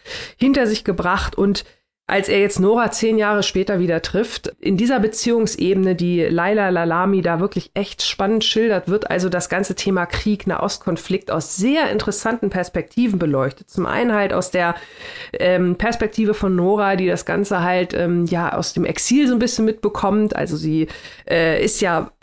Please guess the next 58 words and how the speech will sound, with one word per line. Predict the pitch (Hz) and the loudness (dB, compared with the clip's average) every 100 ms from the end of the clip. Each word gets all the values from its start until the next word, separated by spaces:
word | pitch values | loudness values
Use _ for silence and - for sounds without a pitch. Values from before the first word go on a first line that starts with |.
| - | -2
gebürtige | 180 165 240 262 220 202 | 0 2 2 2 2 0
Amerikanerin, | 208 208 185 185 196 202 196 | 2 0 0 0 0 2 2
U-S-Amerikanerin, | 196 - 208 185 185 185 180 180 170 | 0 0 0 0 0 0 0 0 0
aber | 175 190 | 0 0
natürlich | 180 - 185 175 | -2 0 -2 0
ihre | 170 165 | -2 -2
Familie | 175 175 208 | 0 2 4
mit | 185 175 | 2 2
den | 170 | 0
marokkanischen | 170 165 - 190 185 170 | 0 -2 0 0 0 0
Wurzeln. | 165 202 - 175 170 | 0 -2 0 0 0
Auch | 156 | -2
da | - 180 | -2 -2
spielte | - 208 180 | 0 -2 0
die | 170 | -4
Politik | - 190 185 - 214 | -2 -2 -2 -4 -2
immer | 208 190 | 0 0
schon | - 185 | 0 0
eine | 160 | 0
große | 175 170 | 0 -2
Rolle. | 151 165 233 | 0 2 2
Und | 175 | 0
auf | 175 | -2
der | - | -4
anderen | - 240 220 | -2 0 0
Seite | 190 185 | 0 0
haben | 170 185 | 0 0
wir | 170 | 0
halt | 170 170 | 0 0
diesen | 165 165 | 0 2
jungen | 170 160 | 2 0
Mann, | 156 202 233 - - - - _ - | 2 2 0 -4 -16 -16 -16 _ -2
der | 220 233 226 220 - - | 2 2 4 2 2 0
auf | - | 0
der | - | 0
einen | 190 233 | 2 2
Seite | 220 214 214 | 2 2 2
so | 185 | 2
ein | 190 | 0
bisschen | 226 - 214 | 0 2 2
den, | 202 190 185 | 4 2 2
den | 180 | 0
Kriegsheld, | - 240 - 226 220 214 | 0 0 0 2 2 2
äh, | 127 139 139 | 2 2 2
verkörpert | 220 208 - 220 233 226 | 0 -2 0 0 2 2
oder | 185 180 | 0 0
verkörpern | 190 - 208 202 190 202 | -2 -2 0 0 0 2
will, | 226 | 2
auf | 196 | 0
der | - | -2
anderen | 208 208 | 0 2
Seite | 190 190 185 | 0 0 0
aber | 175 | 0
selber | 170 202 233 | 2 2 2
mit | 196 185 | 2 2
diesem | 214 240 214 | 2 2 2
Schicksal, | - 233 - 208 208 208 | 0 -4 -2 0 2 2
äh, | 185 - | 0 0